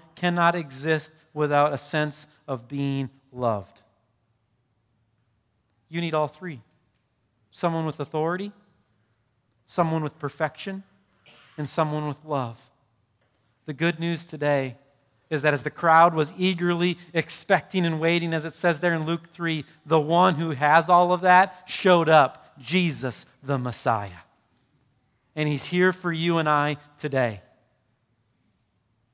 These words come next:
And guess what? He's approachable. And he's available. But it's so awesome that he's approachable and available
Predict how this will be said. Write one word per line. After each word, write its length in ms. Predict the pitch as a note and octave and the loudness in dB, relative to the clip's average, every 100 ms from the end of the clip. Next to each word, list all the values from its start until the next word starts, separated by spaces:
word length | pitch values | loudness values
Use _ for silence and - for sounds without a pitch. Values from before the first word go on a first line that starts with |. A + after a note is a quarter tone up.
| - | -8
And 120 | C#3 | -4
guess 280 | C#3 - C#3 | -4 -4 -2
what? 340 | C3 C3 - _ _ _ _ _ _ _ _ _ - | -2 -2 -6 _ _ _ _ _ _ _ _ _ -10
He's 160 | D#3 | -8
approachable. 680 | C3+ - C#3+ C3 B2 A2 G2 _ _ _ _ _ _ _ _ _ _ _ _ _ _ _ _ _ _ _ - | -8 -6 -6 -6 -12 -16 -20 _ _ _ _ _ _ _ _ _ _ _ _ _ _ _ _ _ _ _ -12
And 100 | C3+ | -10
he's 200 | B2+ A#2+ | -8 -10
available. 600 | A2 A#2+ A2+ G#2+ A2 G2 _ _ _ _ _ _ _ _ _ _ _ _ _ _ | -6 -4 -4 -8 -16 -18 _ _ _ _ _ _ _ _ _ _ _ _ _ _
But 120 | D3+ | -6
it's 120 | D3 | -4
so 360 | - E3+ F3 F#3 | 0 4 6 8
awesome 640 | D3+ D#3+ D#3 - C#3+ A#2 G#2 _ _ _ _ _ | 10 10 8 2 -8 -8 -14 _ _ _ _ _
that 100 | E3+ | -2
he's 120 | E3 | 0
approachable 640 | D3+ - E3+ E3+ G3 E3 E3+ | -2 0 0 2 -2 0 2
and 80 | D#3 | 2
available 680 | C#3 D3 D3+ D#3+ D#3+ F3 | 0 2 2 2 -2 -4